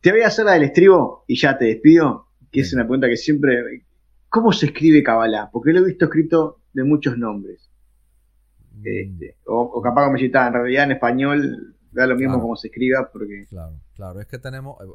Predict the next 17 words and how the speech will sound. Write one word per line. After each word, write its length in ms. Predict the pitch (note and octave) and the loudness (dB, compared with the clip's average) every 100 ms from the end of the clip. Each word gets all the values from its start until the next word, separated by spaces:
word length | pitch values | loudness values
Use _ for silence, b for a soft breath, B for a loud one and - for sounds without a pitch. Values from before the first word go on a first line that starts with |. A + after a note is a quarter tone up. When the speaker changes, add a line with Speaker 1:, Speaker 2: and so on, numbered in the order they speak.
| - | -20
Speaker 2:
bueno, 320 | F#2+ A#2 E2 | -18 -16 -18
la, 200 | F#2+ G#2 | -18 -18
la 160 | - G#2+ | -18 -18
dificultad 720 | G#2+ G#2 A2 G#2+ G2+ C#3+ E3 F3 | -18 -18 -18 -16 -12 -10 -10 -12
estriba 680 | B2 - - D3 B2+ C#3+ E3+ | -18 -18 -16 -14 -12 -14 -16
en 120 | A#2 | -18
el 120 | A2 | -16
hecho 260 | A2+ - - | -16 -16 -16
de 140 | C3+ B2 | -16 -16
que 100 | A2+ | -16
la 140 | G#2 | -16
palabra 300 | - A2 C3 | -14 -14 -14
Kabbalah 360 | C3 A2+ A2+ C3 | -14 -14 -12 -14
es 60 | |
una 160 | B2 G#2+ | -14 -14
palabra 320 | G2+ G#2 A2 | -14 -16 -16
hebrea 420 | A#2 C3 B2+ A#2+ | -14 -12 -12 -12